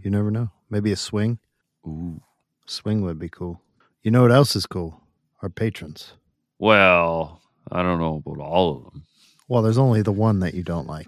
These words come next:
Speaker 1: but I like 'em, so.
Speaker 2: I don't, I don't not like 'em. I just like bugging 'em.
Speaker 1: <laughs> You like
Speaker 2: But
Speaker 1: throwing 'em in the duck pond.
Speaker 2: Well, I took a picture of the duck pond and it didn't even, like, it, nobody even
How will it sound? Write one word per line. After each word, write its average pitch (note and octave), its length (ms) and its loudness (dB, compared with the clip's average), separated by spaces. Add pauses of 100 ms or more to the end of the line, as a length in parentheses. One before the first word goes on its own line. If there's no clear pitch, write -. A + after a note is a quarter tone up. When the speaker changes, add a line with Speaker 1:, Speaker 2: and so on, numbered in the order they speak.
(140)
Speaker 1:
but G2+ 100 -4
I B2 160 2
like E2+ 300 -6
'em, D#2 320 -18
so. D2+ 420 -12 (460)
Speaker 2:
I G#2 440 6
don't, C#2+ 260 -12 (720)
I E3 60 -12
don't A#2 160 -20 (180)
not D2 320 -12
like B1+ 240 -18
'em. D#2 180 -16 (200)
I A#1 60 -10
just F2 240 -8
like F2+ 180 -8
bugging - 380 -2
'em. - 60 -4
Speaker 1:
<laughs> - 1400 -10
You B2+ 160 0
like C3 140 2
Speaker 2:
But A2+ 100 -2
Speaker 1:
throwing C3+ 300 0
'em B2+ 80 2
in B2+ 100 2
the A2+ 80 2
duck C3 320 -2
pond. F#2 380 -6 (360)
Speaker 2:
Well, E3 140 0
I C3+ 100 4
took G3 240 0
a D3 60 4
picture D#3 420 0
of A2+ 80 2
the G2+ 100 2
duck B2 300 2
pond B2+ 320 2
and F#2 140 -2
it G2 140 -6
didn't B2 240 -2
even, A2 440 -2
like, G2+ 240 -4
it, F#2 140 -10 (420)
nobody A#2 320 -2
even A2+ 480 -2